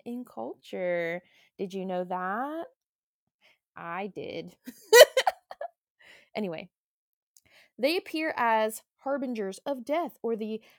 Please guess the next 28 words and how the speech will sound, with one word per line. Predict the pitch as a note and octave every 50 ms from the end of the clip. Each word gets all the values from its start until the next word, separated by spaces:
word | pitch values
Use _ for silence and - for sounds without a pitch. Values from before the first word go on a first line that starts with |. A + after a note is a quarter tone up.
| _ _
announce | - A#3 A#3+ A#3 A#3 A3+ B3 D4+ E4+ E4 - - - - - _ _ _ - G#3
joyful | G3 G3+ B3+ C#4 D#4 D#4+ D#4+ D#4+ - D#4+ D#4+ D#4+ D4+ - - _ _
and | - B3 A#3
profound | - - - C4 C4+ C#4 - C4+ C4 C4+ C4+ C4+
events. | C4+ A#3+ C#4 C#4 D4+ B3+ D3+ - _ - - - - - - _ _ _ _ _ _ _ _ _ _ _ _ _ _ -
They | A3+ G#3+ C4 C4+
bring | A#3+ G3+ A3 A#3 B3 C4+ C#4+ D4+ D#4 D4
catastrophic | - - D4+ D4+ E4 D#4+ - - - D#4+ D4 D#4 - - D#4 D#4 D4 - G4 - _ _ -
destruction | A3 A#3+ A#3 - - - C#4+ D4 D4+ D4+ - - - A3 G#3+
and | - - A3+ A3
protect | B3+ B3 - C4 C4 C4+ _ -
little | - B3 C#4 C#4 D4+ C#4+
children | - - D#4 D4+ B3+ A#3+ A3 A3
while | G#3+ G#3 G#3 G#3+ G#3+
they | G#3+ G#3+ A3
sleep. | A3 - - B3+ B3 G3+ - _ _ - - - _ -
Angels | - A#3 B3 B3+ B3 A#3
have | - A3+ G#3+
appeared | G#3 G3 - - - C4 C4+ B3 G3+ F#3 F3+ F#3 - - _ _ -
as | - G#3 G#3 G3+
wheels | G3+ G#3 A3 G3+ G3+ F#3+
of | G3 F3+
fire, | - - F#3+ F#3 A3+ A#3+ G#3+ F#3 F3+
beautiful | F3+ F3+ F3 E3+ F#3 - - - F#3+ F3+ F3 G#3 -
human-like | - - - - D#4 D#4+ D#4+ D#4 D4+ D4 D4 C4+ -
beings | - C4+ D4 D4 B3+ G3+ F#3 F#3+ -
or | - G#3 G#3
monsters. | G#3 G3 G3 A3 A3 - - F3 D#3+ C#3+ - - -